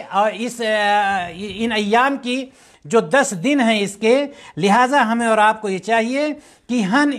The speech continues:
हम इस दस दिनों में ज़्यादा से ज़्यादा नेक अमल करने की कोशिश करें। अब यहाँ पर हमें ये जानने की ज़रूरत है, ये हदीस तो हमने सुन ली और बहुत वाज़ेह हदीस है,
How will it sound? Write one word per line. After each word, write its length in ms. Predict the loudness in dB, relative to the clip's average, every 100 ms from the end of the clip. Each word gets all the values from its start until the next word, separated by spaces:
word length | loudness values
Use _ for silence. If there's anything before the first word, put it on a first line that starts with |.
| -4
हम 280 | 0 2 2
इस 180 | -2 0
दस 200 | 0 0
दिनों 320 | -2 -2 0
में 340 | 0 0 0 -4 -10 -8
ज़्यादा 400 | 0 2 4 2
से 160 | 0 -4
ज़्यादा 340 | -2 2 0
नेक 360 | 0 -4 -4 -2
अमल 240 | -2 -2 -2
करने 320 | -2 -2 -4
की 140 | -6 -6
कोशिश 380 | -4 -4 -6 -4
करें। 300 | -4 -4 -8 _ _ _ _ _ -20 -16 -2
अब 100 | 0
यहाँ 280 | 4 4 4
पर 140 | 4 2
हमें 160 | 2
ये 220 | 0 0 2
जानने 360 | 2 2 0
की 120 | -4 -4
ज़रूरत 280 | -2 -2 0
है, 60 |
ये 140 | 2 2
हदीस 300 | 2 -2 0
तो 80 |
हमने 220 | 0 2 -2
सुन 220 | -2 -2
ली 200 | -2 -4 -12 _ _ _ _ _ _
और 200 | 0 2 4
बहुत 220 | 2 2
वाज़ेह 420 | -2 -2 0 0
हदीस 300 | 0 -2 -6
है, 180 | -8 -10